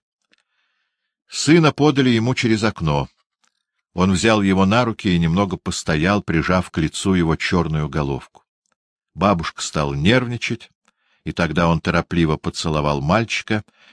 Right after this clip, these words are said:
и вскоре передал обратно. До сих пор я волнуюсь, вспоминая, как уезжали дети. Между прочим, еще потому, что не в силах рассказать об этом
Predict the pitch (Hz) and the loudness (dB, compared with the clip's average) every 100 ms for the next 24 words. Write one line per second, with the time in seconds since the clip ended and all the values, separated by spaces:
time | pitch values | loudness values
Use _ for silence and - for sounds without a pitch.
0 | - 73 - - 95 98 95 - 76 76 | -10 -8 -8 -2 2 2 0 0 0 0
1 | 78 78 - 73 69 65 - 65 _ _ | -4 -6 -6 -4 -4 -6 -8 -18 _ _
2 | _ _ _ _ _ _ _ _ _ _ | _ _ _ _ _ _ _ _ _ _
3 | _ _ _ _ _ _ _ _ _ _ | _ _ _ _ _ _ _ _ _ _
4 | _ _ _ _ _ _ _ - 90 107 | _ _ _ _ _ _ _ -4 0 0
5 | - 110 104 95 95 101 113 85 - - | 2 4 6 6 6 4 4 2 0 -12
6 | - 85 82 87 87 82 90 80 85 78 | -6 0 2 2 2 0 -2 -2 0 0
7 | 71 85 80 78 67 76 - - _ _ | 0 0 0 -2 -2 -4 -4 -12 _ _
8 | _ _ _ - 82 82 87 101 104 107 | _ _ _ -4 0 2 2 2 2 2
9 | 98 - 101 - 90 95 104 98 - 87 | 0 2 0 0 0 2 2 0 0 2
10 | 90 - - 104 92 90 85 - 90 80 | 2 0 0 0 0 -2 -4 -4 -2 0
11 | 95 90 82 76 87 85 78 | 0 0 -2 0 0 0 -2